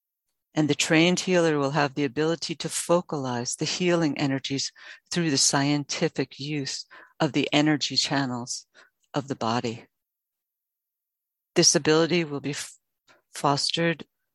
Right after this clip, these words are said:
with the developments of etheric vision, which we're told are on the horizon and will become increasingly widespread as the Aquarius energies enter in, enabling healers to work with deepened understanding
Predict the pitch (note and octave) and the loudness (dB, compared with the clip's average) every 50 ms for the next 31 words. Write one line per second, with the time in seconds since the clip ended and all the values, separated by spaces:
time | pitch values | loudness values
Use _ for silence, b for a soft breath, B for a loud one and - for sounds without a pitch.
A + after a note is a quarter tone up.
0 | _ - D#3+ D#3 - D#3+ - D3+ - D#3 D3+ D3+ D3+ - - C#3+ C3+ - - - | _ -2 -2 2 2 2 2 2 4 4 4 4 2 0 -4 -6 -4 -4 -4 -4
1 | - - D#3+ D3 - - - E3+ D#3+ D3+ D3+ C#3+ - - - B2 C#3 E3+ F3+ - | -2 -2 -2 -4 -4 -2 0 0 2 2 2 0 -2 -6 -8 -4 -2 2 2 2
2 | - C#3+ C3 B2+ C3 C#3 C#3+ - - - E3 D3+ - - D#3 C#3+ C#3+ D3+ D3 C#3+ | 2 2 -2 -4 -4 -4 -6 -4 -4 -4 -6 -6 -4 -2 0 0 0 0 -2 -4
3 | - _ b b b b b b b b _ _ - D3+ D#3 D3+ D3 - - D3 | -8 _ b b b b b b b b _ _ 2 2 4 4 4 2 2 2
4 | C#3+ C#3 C#3 C#3 C3 B2+ D3 C3+ B2+ B2 A#2+ B2 C3+ C3+ - - E3 E3+ E3+ E3 | 2 2 2 0 -2 -4 -6 -4 0 0 0 2 2 0 0 0 0 0 -2 -4
5 | - _ _ _ _ _ _ b b b b b _ _ - D3 C#3+ C3+ D#3 D#3+ | -10 _ _ _ _ _ _ b b b b b _ _ -4 -2 -2 0 2 2
6 | D#3 C#3+ C3+ B2+ - - D#3 C#3 C3 - - D3+ C#3 - - - - E3+ D#3+ D#3 | 2 2 0 -4 -2 -2 0 0 0 -2 -4 -4 -4 -4 -6 -4 -4 -2 -2 -2
7 | - - C#3+ C#3 C3+ C#3 C#3 C3 B2 C#3 C3+ C3 C3 C3 - - - - - E3+ | -2 -2 -4 -2 -2 -2 -2 -2 -2 0 2 2 2 2 0 -4 -4 0 2 2
8 | E3 D#3 D3 C#3 - - _ B B B B B B B _ _ _ _ _ - | 4 4 2 2 -2 -8 _ B B B B B B B _ _ _ _ _ -2
9 | D#3 C#3+ - D3 C#3 C3 - - - D#3+ D3+ D3 C#3+ C#3 C3+ - - - - - | 0 0 0 -2 -4 -4 -6 -4 -2 0 2 2 2 0 0 0 -2 -4 -6 -10
10 | _ _ _ _ _ _ - D3+ D3 C#3+ C#3+ C#3 - - C#3 C#3 - - - - | _ _ _ _ _ _ 0 2 2 2 2 0 0 -2 0 -2 -2 -4 -6 -10
11 | - _ _ _ _ _ _ _ - C#3 C3+ C3+ - - C3 - - D3 D3+ E3 | -12 _ _ _ _ _ _ _ -4 -2 -2 0 0 -2 -2 -4 0 0 2 2
12 | F3 F3 F#3 F#3+ - _ _ _ _ _ _ _ _ _ - D#3+ E3 F3 F3+ C#3+ | 2 0 -2 -4 -8 _ _ _ _ _ _ _ _ _ 2 4 6 6 4 4
13 | D#3+ E3 D#3+ D#3 D3 F#3 F3+ E3 D#3+ D3+ C#3+ - - - D#3 D3 C#3 D3 E3 D#3 | 4 2 2 2 2 0 2 2 2 2 0 -2 -4 -6 -8 -6 -2 -2 0 0
14 | D#3 - _ D3 D3 - - - D#3+ D3+ - E3 D#3 - - D3 C#3+ C#3 C#3 C3+ | -2 -4 _ -10 -8 -6 -4 -4 -4 0 0 -2 0 0 0 0 0 0 0 0
15 | - - - D#3+ D#3 D#3 D#3+ D#3 C#3 C3+ B2+ C3 | 0 0 2 2 4 4 4 2 0 -4 -6 -8